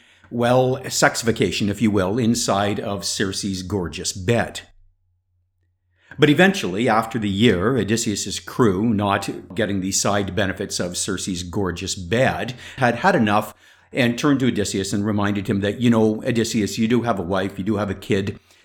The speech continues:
a-, and that aside, you do have the kingdom of Ithaca. We might be wanting to get home now soon." So Odysseus had reluctantly spent one final night in the tender charm embraces of Circe, the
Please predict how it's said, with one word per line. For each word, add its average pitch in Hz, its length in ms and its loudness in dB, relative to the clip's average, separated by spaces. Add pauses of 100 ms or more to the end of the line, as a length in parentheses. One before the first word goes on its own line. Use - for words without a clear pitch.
(140)
a-, 151 200 4
and 120 520 2
that 110 240 2
aside, 98 400 2
you 101 80 -2
do 110 160 2
have 101 200 0
the 98 120 -4
kingdom 98 400 0
of 92 100 -6
Ithaca. 104 440 -2
We 120 260 4
might 123 320 4
be 113 100 2
wanting 101 420 -2
to 107 80 -8
get 95 260 -4
home 92 220 -4
now 85 220 -4
soon." - 420 0 (1000)
So 143 360 6
Odysseus 120 500 0
had 110 160 0
reluctantly 113 560 0
spent 98 320 -6
one 104 180 -4
final 170 460 2
night 104 400 -2
in 95 160 -2
the 90 160 -4
tender 104 380 -4
charm 98 400 -4
embraces 101 600 -4
of 90 200 -2
Circe, - 460 -4
the 92 380 -6